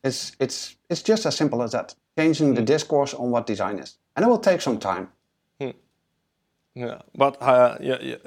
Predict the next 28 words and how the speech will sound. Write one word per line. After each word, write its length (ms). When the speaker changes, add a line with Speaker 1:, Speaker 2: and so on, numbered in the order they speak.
Speaker 2:
it's 200
important, 540
so 260
you 140
have 160
the 80
time 460
for 200
that. 280
Speaker 1:
Yeah, 80
Speaker 2:
Like 80
the 60
Speaker 1:
sure, 60
Speaker 2:
min-, 360
Speaker 1:
sure. 140
Speaker 2:
the 60
ministry 640
is, 240
is 220
like 220
the 60
moonshot, 480
or 380
Speaker 1:
It, 160
I 120
hope 160
so, 220
yes. 280